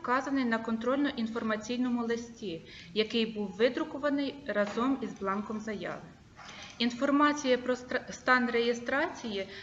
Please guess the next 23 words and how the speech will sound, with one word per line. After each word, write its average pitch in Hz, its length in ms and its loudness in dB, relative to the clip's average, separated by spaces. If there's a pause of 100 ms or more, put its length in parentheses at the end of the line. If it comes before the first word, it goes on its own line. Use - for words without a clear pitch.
на 214 140 2
сайтах 240 460 2
регіональних 220 800 0
центрів 202 400 -2 (100)
поновлюється 285 680 0
щодня 202 560 -4 (400)
о 202 100 0
восьмій 240 520 0
нуль 214 180 -2
нуль. 156 360 -10 (1040)
Не 247 160 4
пізніше 320 500 2
встановленого 254 800 0
строку 254 380 0
необхідно 262 560 0
надіслати 226 720 2
на 214 140 2
адресу 220 520 2
відповідного 214 800 -2
регіонального 208 760 0 (120)
центру 294 360 -2 (320)
реєстраційні 226 880 0
документи. 226 840 0